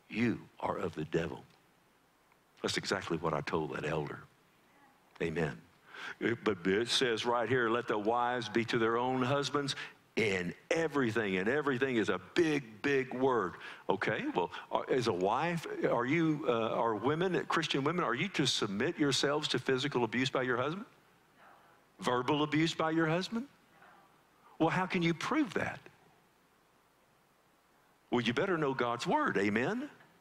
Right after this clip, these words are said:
Yeah, Eph-, he, Ephesians five twenty-five, "Husbands, love your wives as Christ so loved the church." Now listen, does everything then include sin? Or, "You know what, I'm not gonna go to church anymore.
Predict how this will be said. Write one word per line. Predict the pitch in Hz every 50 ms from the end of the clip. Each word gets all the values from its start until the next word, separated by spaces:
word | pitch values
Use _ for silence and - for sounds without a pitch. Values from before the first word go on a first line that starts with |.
| _ - - - - _ -
Yeah, | 240 220 202 127 95 90 - - - - 117
Eph-, | 117 -
he, | 151 123 - 147 170 165 165 135 - - - - - - - -
Ephesians | - 147 147 143 127 127 120
five | - 147 127 117 110
twenty-five, | - 151 151 143 - 151 101 87
"Husbands, | 98 95 92 - 143 143 -
love | 85 82 85 85 92 - - 190 226
your | 165 104 104 98
wives | 87 92 98 104 113 131 135
as | 135 110
Christ | - - - 98 92 -
so | - 117
loved | 110 113 127 135
the | 156
church." | 151 - 208 180 143 - - - - - -
Now | - - 143 151
listen, | 175 202 190 - - 127 95 80 - - - - - - - -
does | 151 147 139 127 117 - - -
everything | - 160 185 190 - - 185 190 175 - 190 175 175 170
then | 156 151 156 165 175 -
include | 135 127 131 - - 156 147 139 127 120 120 - - - -
sin? | - - - - 135 123 123 135 170 202 208 220 - - _ _ _ _ _ _ _ _ _ _ _ _ _ _ _ _
Or, | 123 120 127 - 143
"You | 135 139
know | 143 147
what, | 143 165 165 143
I'm | 131 135
not | 147 139
gonna | 123 127 123 127
go | 143 131
to | 127
church | 127 - 156 127 117 - 113
anymore. | 104 101 104 101 92 80 71